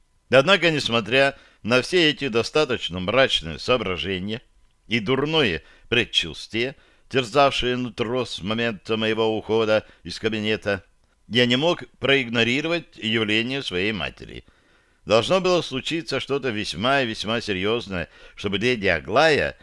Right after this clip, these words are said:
решила явиться в наш мир. Сразу после гибели Дерона мы сильно повздорили с ней. Я пытался выяснить, чем таким серьезным и срочным она была занята, когда Мирар привязывал меня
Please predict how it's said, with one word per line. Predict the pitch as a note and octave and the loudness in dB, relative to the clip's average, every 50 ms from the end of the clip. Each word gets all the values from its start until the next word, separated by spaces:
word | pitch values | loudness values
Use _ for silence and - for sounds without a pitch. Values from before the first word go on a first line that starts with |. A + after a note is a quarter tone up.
| - _ - | -20 _ -16
решила | D2 D2+ - - C#3 D#3 D#3 C3+ | -10 -4 0 0 2 2 4 4
явиться | A2+ G#2+ F#2+ G2+ C#3 D#3 - - A2+ A2 | 2 2 0 -2 -4 -6 -4 -4 -4 -4
в | |
наш | A#2 D3+ E3 D3 - C#3+ | -2 -2 -2 -2 -2 -4
мир. | F3 F#3 E3+ C3 D#2 C#2 - _ _ _ _ _ _ _ _ _ _ _ _ _ _ | -4 -2 -2 -2 -4 -4 -10 _ _ _ _ _ _ _ _ _ _ _ _ _ _
Сразу | - - G#2+ G#2+ A#2 A#2 G2+ G2 A2 | -10 -2 2 4 4 4 4 0 -4
после | F#2+ - A2+ A2+ A2+ - - G#2 A2 | -4 0 2 2 2 0 -2 -4 -4
гибели | G#2 G2 A2 A2 G2 G#2 G2+ G#2 | -4 -4 -4 -4 -4 -4 -4 -4
Дерона | G2 F2 G#2+ A2+ B2 B2 A#2+ G#2+ F2+ D#2 D2 _ _ _ _ _ _ _ - | -2 -2 0 2 2 2 2 0 -2 -6 -6 _ _ _ _ _ _ _ -8
мы | F#2 G#2 G2+ | -6 -6 -4
сильно | - - A#2 A2+ G#2+ G#2+ G#2 | -4 -4 -6 -4 -2 -2 -2
повздорили | F2+ - G#2+ G#2 F#2+ F#2+ E2 E2 B2 C3+ B2+ A2+ G2 E2+ D2+ | -2 0 -2 -2 -2 -4 -6 -2 0 0 2 0 -2 -4 -6
с | - - - | -10 -12 -12
ней. | A#1+ A#1+ G#1 - _ _ _ _ - _ _ _ - | -14 -16 -16 -18 _ _ _ _ -20 _ _ _ 0
Я | F2 A2 A#2 G#2+ G2+ | 4 6 8 8 6
пытался | - A2 G2 - G#2+ G#2 - G#2 A2 | 4 -2 -4 -2 -2 -2 0 -2 -2
выяснить, | B2 C#3 B2+ G2+ E2 - - C#2+ C2+ - _ _ _ _ _ _ _ _ - | -2 -2 -2 -4 -6 -8 -10 -12 -16 -16 _ _ _ _ _ _ _ _ -6
чем | - - B2 B2 A#2+ G#2 | 0 2 2 2 2 0
таким | A#2+ G#2+ - A2+ A2 G2 | -2 -2 -2 -2 -4 -4
серьезным | - - A2 G#2 A2 A2 A2 A#2 A#2 E2 F#2+ A2 G#2+ G2+ | -2 -2 0 0 2 2 2 2 0 -2 -2 -4 -4 -4
и | F#2 | -4
срочным | - - F#2+ G2 G2+ F#2 - - G2 A#2 B2 B2+ - - _ _ - _ - | -6 -6 -4 -4 -4 -4 -4 -4 -6 -6 -8 -10 -12 -16 _ _ -14 _ -2
она | F#2+ A2+ B2 C#3 C3+ | 0 2 2 2 2
была | G#2+ A2+ A2+ A#2+ B2 A#2+ A2+ G2 F#2+ | 2 2 4 4 4 4 2 2 0
занята, | E2+ A#2 A2 G#2 G2 F#2 - - F2+ F#2 G#2 A2+ - _ _ _ _ - | -2 -2 -2 -2 -4 -4 -2 0 0 0 0 0 -4 _ _ _ _ -4
когда | - A#2 A#2 B2 C3 | -2 0 2 4 4
Мирар | B2 A#2 A2 A2 A#2+ C3 C#3 C#3+ | 4 4 4 4 4 4 4 2
привязывал | - A#2 A2 G#2 G#2 G#2+ G#2+ F#2 A2 A#2 A#2 | -2 -2 -2 2 2 2 2 2 0 -2 -2
меня | A#2 A#2+ B2 B2+ C3 C3+ C#3 | -2 -4 -4 -2 0 0 -2